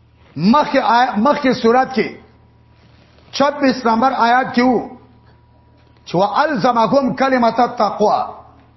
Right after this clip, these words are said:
نو په دې سورت دولسم نمبر آیات کې الله وایي ان اکرمکم عند الله اتقاکم۔ امتیازات د سورت۔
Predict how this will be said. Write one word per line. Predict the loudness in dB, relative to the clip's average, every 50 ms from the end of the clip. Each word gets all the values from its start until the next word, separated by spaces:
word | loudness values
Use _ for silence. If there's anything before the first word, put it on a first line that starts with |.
| _ _ _ _ _ _ _ _ _ _ _ _ _ _ _ -20 _ _ _ _ _ _ _ -8
نو | -4
په | -4 -2 0
دې | 0 0 0 0 0
سورت | 0 2 2 2 0 0
دولسم | 0 0 0 0 -2 -2 -2 0 0
نمبر | 0 0 0 0 0 -2
آیات | 0 0 0 2 2 0 0 0
کې | -2
الله | -2 0 0 0 0 2
وایي | 2 0 0 -2 -4 -6 -10 -16 -20 -20 _ _ _ _ _ _ _ _ -20 _ -18 _ -2
ان | 0 0 2 2 0
اکرمکم | 0 0 0 -2 -2 0 0 0 0 2 0 0 0 0 0 0 0 0
عند | 0 0 0 0 2 2
الله | 2 2 2 2 2 2 0 0 0 0
اتقاکم۔ | -2 -2 -2 -2 -2 -2 -2 -2 -6 -10 -14 -14 -20 -20 _ _ _ -20 _ _ _ _ _ _ _ _ _ _ _ _ -20 -20 -20 -20 -20 _ _ _ _ _ _ _ _ -20 _ _ _ _ -20 _ _ _ _ _ _ _ _ -20 _ _ _ _ _ -20 _ -20 -20 _ _ _ _ _ _ _ _ _ _ -6 -4
امتیازات | -2 -2 0 0 0 0 0 0 0 0 0 0 0 0 -2
د | -2 0 0
سورت۔ | 0 0 0 0 -2